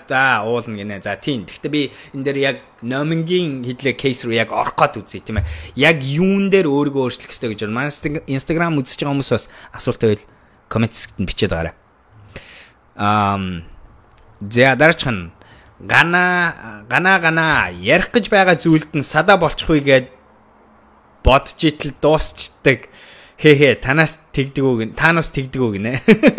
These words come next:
<laughs> Асуултуудаа коммент хэсэгт нь бичих. Тэгээ ямар ч байсан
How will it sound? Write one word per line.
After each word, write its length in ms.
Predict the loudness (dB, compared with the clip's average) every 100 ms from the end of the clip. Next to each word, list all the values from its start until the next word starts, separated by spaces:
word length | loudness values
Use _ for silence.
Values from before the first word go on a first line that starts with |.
| 4 2
<laughs> 720 | 0 -2 -2 -6 -6 -10 -8
Асуултуудаа 480 | -4 -4 0 -2 0
коммент 240 | 0 0
хэсэгт 240 | -2 -6
нь 80 | -4
бичих. 400 | -4 -6 -8 -8
Тэгээ 240 | -4 -2 -2
ямар 80 |
ч 80 | -2
байсан 240 | -2 -2